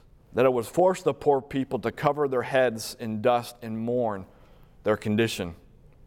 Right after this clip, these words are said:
So the powerful enjoyed impressing the people beneath them. They delighted in exerting power over them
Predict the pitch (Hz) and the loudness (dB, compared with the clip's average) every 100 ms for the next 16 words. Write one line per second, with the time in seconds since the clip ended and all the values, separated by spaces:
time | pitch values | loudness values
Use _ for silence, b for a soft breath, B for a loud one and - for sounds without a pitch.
0 | - - - - - 113 123 - 147 151 | -20 -20 -20 -20 -2 2 2 4 4 4
1 | 160 143 131 131 123 110 139 156 151 127 | 2 -2 -6 -4 -8 2 4 6 4 2
2 | 120 123 - 143 131 135 123 - 143 127 | -6 -12 -4 -2 -2 -4 -4 -2 0 2
3 | 120 117 127 143 - 117 107 B B - | 2 2 0 0 0 -4 -4 B B 2
4 | 127 117 135 131 143 160 151 127 123 113 | 2 4 2 4 4 2 -2 -8 -8 -6
5 | 123 143 131 - 131 135 127 135 139 123 | 0 0 0 0 2 2 2 2 0 -2
6 | 104 98 | -4 -8